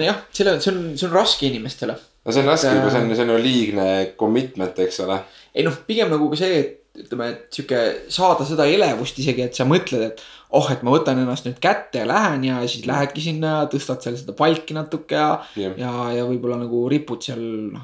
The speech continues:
Speaker 1: et kui näiteks lõuga tõmmata veel ei jõua, et siis niisama ripud seal natuke ühe selle, äh, nagu puu küljes ja, äh, ja siis, noh, tunned ennast loomulikult hästi pärast,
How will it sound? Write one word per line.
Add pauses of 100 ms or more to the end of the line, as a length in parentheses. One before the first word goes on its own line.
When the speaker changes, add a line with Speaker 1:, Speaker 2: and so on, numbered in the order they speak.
Speaker 1:
et
kui
näiteks
lõuga
tõmmata
veel
ei
jõua,
et
siis
niisama
ripud
seal
natuke
ühe (340)
selle, (340)
äh, (320)
nagu (100)
puu
küljes
ja, (580)
äh, (1080)
ja
siis, (220)
noh, (560)
tunned
ennast
loomulikult
hästi
pärast,